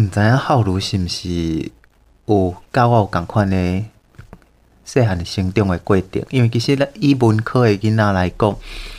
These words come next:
就是自细汉爱幻想，然后就可能较恬静，你就无像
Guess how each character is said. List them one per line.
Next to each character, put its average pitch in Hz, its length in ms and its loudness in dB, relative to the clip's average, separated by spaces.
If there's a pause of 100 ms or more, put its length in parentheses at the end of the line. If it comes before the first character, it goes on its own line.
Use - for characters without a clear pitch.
(100)
就 113 100 0
是 107 180 2
自 101 160 2
细 123 200 2
汉 101 320 0
爱 110 160 0
幻 104 240 0
想， - 340 -2 (720)
然 107 260 0
后 107 160 2 (100)
就 95 380 2
可 - 100 -2
能 110 140 2
较 - 120 -4
恬 101 200 0 (140)
静， 90 360 0 (500)
你 131 100 2
就 131 100 2
无 98 380 0
像 92 420 -2